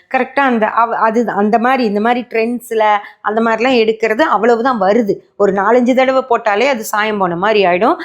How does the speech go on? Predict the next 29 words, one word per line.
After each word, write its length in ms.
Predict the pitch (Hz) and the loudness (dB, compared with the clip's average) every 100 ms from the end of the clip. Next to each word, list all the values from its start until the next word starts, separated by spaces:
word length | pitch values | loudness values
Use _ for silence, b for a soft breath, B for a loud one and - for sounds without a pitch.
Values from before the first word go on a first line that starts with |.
| B | B
அவ்வளவுதான். 440 | - 247 247 247 220 | -2 2 2 2 0
அதுக்கப்புறம் 420 | 226 240 254 247 | 0 -2 -2 -4
தூக்கி 240 | 233 202 185 | -8 -10 -10
போட்டுட்டு 280 | 175 202 440 440 B _ | -10 -6 -6 -6 B _
அவங்க 340 | 294 285 262 | 0 2 2
திரும்பி, 300 | 254 285 269 | 2 2 2
அது 240 | 269 269 277 | 2 2 4
ஒரு 160 | 277 | 4
வருஷம்தான், 480 | 262 247 269 254 - | 2 0 -2 -2 -4
அதுக்கு 260 | 214 226 220 | -8 -8 -6
மேல 300 | 214 285 370 | -2 -2 -2
எந்த 420 | 226 220 233 226 | 0 0 0 0
துணியும் 400 | 226 208 254 220 | 0 0 2 2
உழைக்காது, 380 | 196 190 156 - B B _ 240 | 0 -2 -2 -8 B B _ -2
கலர்லாம் 400 | 240 226 226 247 | 0 2 0 2
நல்லா 280 | 202 202 214 | 0 0 0
இருக்காது. 460 | 180 190 170 147 b b - | -2 -4 -4 -8 b b -8
அப்புறம் 360 | - 381 392 | -2 0 2
திரும்பியும் 500 | 381 330 311 262 294 269 | 2 2 4 4 2 0
புதுசு 260 | 240 240 | 0 0
எடுத்துப்பாங்க, 540 | 240 190 - 165 170 185 | -2 -4 -6 -4 -4 0
அவங்க 340 | 349 240 262 | 0 0 0
ஜம்முன்னு 460 | 180 185 196 196 233 | 0 0 0 0 0
போட்டுட்டு 340 | 202 - - 170 | -2 -4 -4 -2
போவாங்க. 380 | 165 160 156 156 B B | 0 0 0 -2 B B
வீட்ல 800 | 175 160 262 330 403 - 277 247 | -8 0 4 4 2 0 2 2
இருக்கிற 440 | 202 185 - 170 165 | 2 0 -2 -2 0
லேடிஸ்க்கு 480 | 180 170 160 - | 0 -2 -6 -6
தான் 280 | 156 160 165 | -4 -2 -2